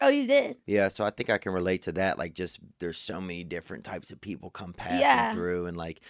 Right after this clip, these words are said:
Speaker 2: you see so many people that start out, they start and then they get into something else. Or it's like
Speaker 1: Right.
Speaker 2: you see so many people's little career paths kind of deter here and there.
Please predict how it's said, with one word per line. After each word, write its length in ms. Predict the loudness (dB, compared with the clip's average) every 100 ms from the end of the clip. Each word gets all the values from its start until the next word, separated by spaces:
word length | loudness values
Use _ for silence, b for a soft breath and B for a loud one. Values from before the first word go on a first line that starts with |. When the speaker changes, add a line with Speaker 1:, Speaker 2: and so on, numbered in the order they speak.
| B B
Speaker 2:
you 100 | -2
see 140 | 0 4
so 160 | 4
many 100 | 4
people 140 | 6 6
that 120 | 6
start 420 | 2 4 6 8
out, 320 | 8 6 6 2
they 120 | -2
start 420 | 0 4 6 6
and 120 | 4
then 120 | 2
they 140 | 2 0
get 220 | 2 2
into 200 | 4 0
something 340 | 0 0 0 0
else. 380 | 2 2 0
Or 60 | -2
it's 120 | -2
like 160 | -4 -2
Speaker 1:
Right. 360 | 4 4 4 0
Speaker 2:
you 60 |
see 160 | 0 0
so 220 | 2 2
many 140 | 4
people's 280 | 4 2 2
little 160 | 2 0
career 280 | 2 2 2
paths 320 | 2 0 0
kind 160 | -6
of 80 | -6
deter 360 | -8 -6 -6 -4
here 160 | -6 -8
and 120 | -10
there. 300 | -12 -14